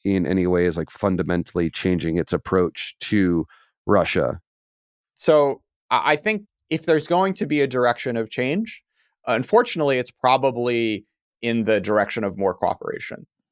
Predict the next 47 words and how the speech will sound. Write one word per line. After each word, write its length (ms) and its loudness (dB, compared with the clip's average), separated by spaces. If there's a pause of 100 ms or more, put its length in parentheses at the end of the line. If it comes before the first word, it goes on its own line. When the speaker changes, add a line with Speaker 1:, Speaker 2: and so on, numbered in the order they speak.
(160)
Speaker 2:
So, 140 -2
you 20 4
know, 100 6
there, 280 2
there 100 4
have 60 -2
been 100 0
a 60 0
handful 500 0
of 80 2
American 340 0
entity 300 -2
listings 800 -2
on, 260 0
like, 180 0
a 60 2
firm 280 0
that 120 0
was 140 -2
selling 380 2 (240)
satellite 540 2
data 280 0
to 120 -14
the 140 0
Wagner 480 0
Group, 680 -2
and 440 0
Politico 520 2
recently 480 -2
found 520 -2 (200)
a 80 0
handful 520 2
of, 200 -2
like, 420 0
body 240 -2
armor 480 -2
and, 260 -6
and 140 -10
sniper 340 -2
rifles 520 0
go 180 0
to 60 -4
the 100 -4
P 160 -2
R 100 2
C, 280 -2
but 300 0